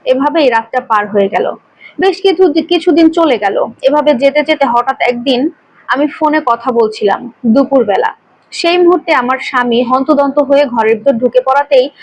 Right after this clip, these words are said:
আমি আচমকা আমার ফোনটা হাত থেকে পড়ে যায়। আর আমার স্বামী সেই মুহূর্তে ফোনটা মাটি থেকে উঠিয়ে দেখে আমি ফোন কলে আছি, কথা বলছি বেশ কিছু সময়। দেখে সাথে সাথে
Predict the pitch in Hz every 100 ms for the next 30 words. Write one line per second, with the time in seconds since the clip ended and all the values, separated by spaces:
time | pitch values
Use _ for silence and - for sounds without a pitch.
0 | - 262 277 294 240 254 311 294 311 277
1 | 330 _ _ - 240 262 - 277 285 233
2 | 220 262 262 247 233 214 - - - -
3 | 247 262 262 - 277 294 277 254 254 254
4 | 294 - 240 233 269 240 233 240 254 285
5 | 254 247 294 220 220 - 247 285 320 _
6 | _ 262 254 226 202 208 208 320 - -
7 | 247 269 - 240 240 - 214 208 214 180
8 | - _ _ _ _ _ 214 240 247 320
9 | 254 247 226 269 302 294 226